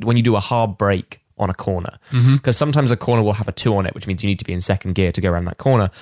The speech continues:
Speaker 1: But of course, the only way you can really, like, accelerate is by going up the gears, going one, two, three, four, five. So you might get to a corner on fifth gear and then go, "Oh no,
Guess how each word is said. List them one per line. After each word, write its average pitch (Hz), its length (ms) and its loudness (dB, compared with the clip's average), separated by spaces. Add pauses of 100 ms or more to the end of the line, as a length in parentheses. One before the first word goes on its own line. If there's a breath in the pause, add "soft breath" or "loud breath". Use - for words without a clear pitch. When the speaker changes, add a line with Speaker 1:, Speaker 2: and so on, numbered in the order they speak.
(140 loud breath)
Speaker 1:
But 117 100 0
of 110 80 -2
course, 135 300 2
the 120 100 2
only 139 140 4
way 123 100 4
you 113 160 2
can 101 160 -2
really, 101 280 2
like, 92 320 -6 (400)
accelerate 107 640 2
is 98 100 -6
by 95 100 0
going 92 340 2
up - 200 -4
the 95 80 -6
gears, 87 320 0
going 85 220 -2
one, 87 160 -2
two, 87 120 -6
three, 90 160 -6
four, - 160 -10
five. 98 220 -2 (220 loud breath)
So - 140 0
you 127 60 4
might 135 240 0
get - 200 -2
to 110 100 0
a 104 40 2
corner 123 480 0
on 95 100 -2
fifth - 300 -2
gear 107 320 2
and 101 100 -2
then 92 100 0
go, 87 200 0 (120)
"Oh 98 180 -2
no, 95 400 0